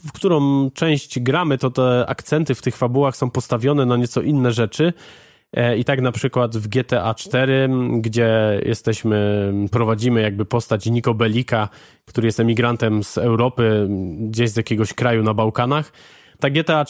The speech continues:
G T A cztery jest takie bardziej poważne, można by powiedzieć. Dzieje się w Liberty City, czyli odpowiedniku Nowego Jorku. G T A pięć nas-, natomiast, czyli ta wersja najnowsza, dzieje się w Kalifornii, czyli w, w słonecznym stanie, gdzie nigdy nie pada,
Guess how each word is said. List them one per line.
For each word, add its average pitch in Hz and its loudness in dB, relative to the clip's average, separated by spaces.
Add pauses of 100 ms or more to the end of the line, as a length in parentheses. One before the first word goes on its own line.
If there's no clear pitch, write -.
G 143 -2
T 156 2
A 139 0
cztery 143 0
jest 135 0
takie 127 0
bardziej 120 -2
poważne, 120 0
można 101 0
by 95 -4
powiedzieć. 104 -2
Dzieje 127 2
się 113 0
w 104 -2
Liberty 127 0
City, 139 -4
czyli 123 0 (280)
odpowiedniku 123 -2
Nowego 120 2
Jorku. 120 0 (360)
G 165 0
T 160 0
A 139 -2
pięć 160 -2
nas-, 117 -4
natomiast, 127 0
czyli 117 -2
ta 117 0
wersja 113 0
najnowsza, 123 0 (360)
dzieje 120 2
się 117 -2
w - -8
Kalifornii, 160 0
czyli 110 0
w, - -12 (340)
w - -12
słonecznym 127 2
stanie, 117 0
gdzie 107 0
nigdy 113 2
nie 107 2
pada, 117 0